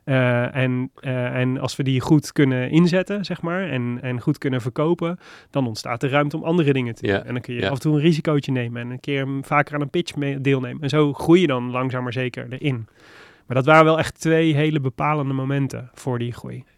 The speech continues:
Speaker 2: Ja, het is grappig, de, de as a service-achtige businesses, zeg maar, die, die, die, die, wat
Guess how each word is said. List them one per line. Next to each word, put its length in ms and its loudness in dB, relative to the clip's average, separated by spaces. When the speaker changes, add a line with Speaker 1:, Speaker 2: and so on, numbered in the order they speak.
Speaker 2:
Ja, 120 0
het 100 0
is 60 -12
grappig, 220 -4
de, 200 -2
de 140 -2
as 140 -4
a 40 -6
service-achtige 800 -4
businesses, 560 -4
zeg 220 -2
maar, 160 0
die, 260 -6
die, 200 -6
die, 220 -8
die, 120 -8
wat 340 -4